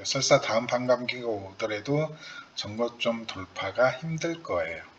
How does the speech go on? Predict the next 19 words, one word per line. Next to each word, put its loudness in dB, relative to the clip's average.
네, -10
저는 -8
그렇게 2
보고 -4
있습니다. -6
이미 0
이 0
시장은, 2
어, -6
레인보우 10
커브 2
관점에서 -2
봤을 0
때도 -6
이미 -2
고점을 -4
찍고 -2
이제, 2
어, -8